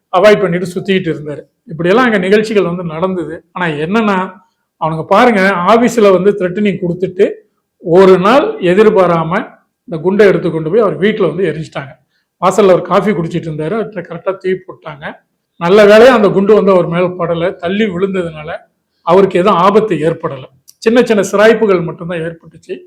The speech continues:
ஆனா அந்த மணி சாரோட வந்து தைரிய-, தைரியம் பாருங்களேன். உடனே அவனோட வந்து ரோட்ல வந்து துரத்திக்கிட்டு ஓடி இருக்கிறாரு, அந்த ஆழ்வார்பேட்டை ரோட்ல வந்து துரத்திட்டு ஓடி இருக்காரு. அவனை கொஞ்ச தூரம் ஓடினவனுங்க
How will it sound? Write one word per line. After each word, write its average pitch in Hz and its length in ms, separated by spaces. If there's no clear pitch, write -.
ஆனா 202 560
அந்த 160 220
மணி 180 240
சாரோட 202 420
வந்து 156 240
தைரிய-, 294 500
தைரியம் 262 440
பாருங்களேன். 143 540
உடனே 269 600
அவனோட 208 300
வந்து 196 280
ரோட்ல 254 400
வந்து 233 260
துரத்திக்கிட்டு 269 500
ஓடி 185 280
இருக்கிறாரு, 156 360
அந்த 143 140
ஆழ்வார்பேட்டை 180 640
ரோட்ல 165 200
வந்து 160 380
துரத்திட்டு 226 340
ஓடி 185 240
இருக்காரு. 160 260
அவனை 185 200
கொஞ்ச 190 280
தூரம் 254 240
ஓடினவனுங்க 208 600